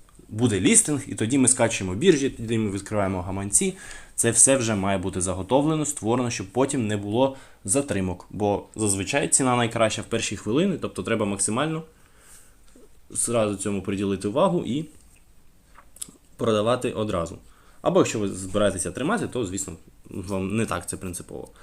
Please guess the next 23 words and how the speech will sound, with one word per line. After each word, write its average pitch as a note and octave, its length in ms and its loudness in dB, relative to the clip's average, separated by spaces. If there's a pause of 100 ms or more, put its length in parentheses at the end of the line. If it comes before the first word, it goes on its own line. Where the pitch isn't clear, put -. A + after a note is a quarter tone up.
(240)
Тому A#2+ 220 0
ось A2+ 220 4
ці B2+ 120 4
біржі A#2 460 2
є, G2 180 -2 (300)
всі - 200 2
ігри G2+ 440 2 (220)
ось, G#2+ 340 -2 (580)
е, G#2+ 100 0
зібрав G#2+ 360 0
для F#2+ 100 -4
вас. F2 300 -6 (420)
Купа C#3+ 260 4
ігор, C3 220 6
які A#2+ 240 2
треба A2 280 2
просто, G#2+ 320 2
он, F#2 160 0
Bird A2 460 2
X, - 240 0
Cats, G2+ 400 4
нові, F#2 480 -4 (360)
е, - 120 -10